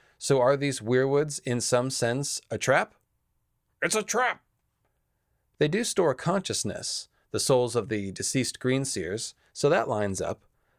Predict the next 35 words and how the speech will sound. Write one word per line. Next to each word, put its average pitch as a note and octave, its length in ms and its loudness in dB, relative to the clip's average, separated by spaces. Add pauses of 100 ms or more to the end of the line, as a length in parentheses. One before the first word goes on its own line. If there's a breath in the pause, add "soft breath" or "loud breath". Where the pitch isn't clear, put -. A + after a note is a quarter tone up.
But D#3+ 120 6
is D#3 140 -2
there E3+ 140 4
an C#3 80 0
implication C#3+ 600 0
here D3 220 0
that A2+ 240 0
someone C3+ 360 2
is G2+ 200 -4
stuck - 440 2
in C#3+ 200 -2
there D#3 260 0
against B2 320 0
their G2 160 2
will? A#2 380 -2 (600)
Since C3+ 280 0
a B2+ 60 2
fishing D3+ 420 0
weir B2+ 260 4
is A2+ 160 -2
also A2+ 320 2
a F#2+ 80 2
fish A#2 300 0
garth, C#3+ 460 2 (420)
might B2+ 220 2
the A#2+ 100 0
weirwood C3 500 2
be A#2+ 120 -2
some B2 240 0
kind A#2+ 260 0
of - 160 -6
trap - 380 0
for - 160 -4
garth G#2 360 -2
people? A3 360 -2